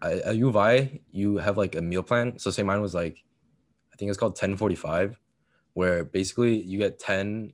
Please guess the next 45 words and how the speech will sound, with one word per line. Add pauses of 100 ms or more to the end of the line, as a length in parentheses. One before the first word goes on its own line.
like,
swipes
into
the
dining
hall. (600)
So
ten
meals
at
the
dining
hall
or
forty-five
credits.
And
the
forty-five
credits
you
can,
like,
spend (340)
on
other
stuff. (560)
So
I
think
it
was,
like, (920)
and
w-,
one
credit
is
equal
to
a
dollar. (420)
So
I
think